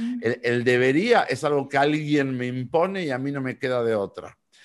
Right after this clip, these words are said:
En cambio, cuando es un yo elijo, es algo mucho más amable conmigo mismo, es menos violento, no es algo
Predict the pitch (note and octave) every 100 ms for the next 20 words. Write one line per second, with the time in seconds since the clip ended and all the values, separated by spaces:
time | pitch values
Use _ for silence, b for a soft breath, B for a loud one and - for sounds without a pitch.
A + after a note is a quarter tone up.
0 | B - G#2 B2+ B2+ B2 A#2+ B2+ C#3+ B2+
1 | B2 D3 D3 C#3 D#3+ F3+ - C#3 C#3+ A#2+
2 | C3+ C#3 C#3 C#3+ C#3+ C3 B2+ C3 E3+ C#3+
3 | A2 G#2 F#2+ G2 G#2 G#2 G2+ F#2+ G2 G#2
4 | A#2+ B2 A2 A2+ A2+ C3+ D#3+ B2+ A2+ F#2+
5 | G2 F#2+ A#2+ A#2+ B2+ B2 A#2